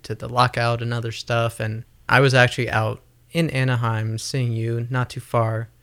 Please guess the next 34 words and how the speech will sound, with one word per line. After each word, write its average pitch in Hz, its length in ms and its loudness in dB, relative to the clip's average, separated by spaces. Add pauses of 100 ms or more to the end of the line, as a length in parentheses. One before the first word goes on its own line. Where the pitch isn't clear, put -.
(240)
by 135 180 4
Angel 113 280 0
Stadium, 110 640 -2
so 113 400 -6 (420)
we're 135 80 -2
getting 135 240 2
around 117 320 2
to 120 160 -4
it 117 100 -2
now, 113 280 -2
but 113 400 -2 (260)
we'll 170 100 8
also 147 220 4
be 123 160 -2
back 113 400 4
in, 110 300 -4 (100)
you 151 100 -2
know, 113 140 2
a 113 60 2
month 117 280 2
or 113 60 -4
so 113 320 0
to 113 80 -10
talk 110 320 -2
about 110 380 0 (300)
the - 120 -6
M 127 100 2
V 117 140 -2
P 117 220 -4
decision. 113 640 -2 (260)
Highly 139 300 -4
controversial 117 640 -2
topic, 110 560 0
but 110 260 -2